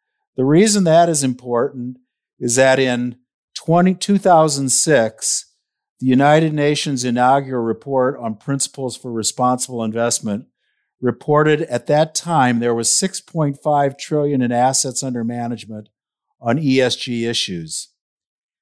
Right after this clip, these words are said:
As of June of last year, there were more than eighty trillion in assets under management for E S G. Turning to another statistic that boards would take particular attention to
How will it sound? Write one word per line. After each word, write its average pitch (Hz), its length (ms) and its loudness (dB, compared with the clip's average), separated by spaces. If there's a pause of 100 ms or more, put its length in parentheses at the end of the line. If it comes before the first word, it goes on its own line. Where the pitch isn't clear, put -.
(500)
As 139 240 4
of 127 140 -2
June 160 380 4
of 143 120 0
last 143 480 0
year, 117 320 2
there 117 160 -2
were 117 100 0
more 123 240 0
than 120 360 -6
eighty 151 420 2
trillion 95 800 -2 (280)
in 117 140 -2
assets 107 560 0
under 104 220 -4
management 104 760 -6 (420)
for 113 200 2
E 117 240 0
S 104 180 0
G. 90 460 -6 (920)
Turning 165 380 2
to 151 160 0
another 147 320 2
statistic 127 640 -6
that 104 180 -10
boards 117 380 0
would 113 100 -8
take 120 380 -4 (500)
particular 135 560 0
attention 117 520 -2
to 107 420 0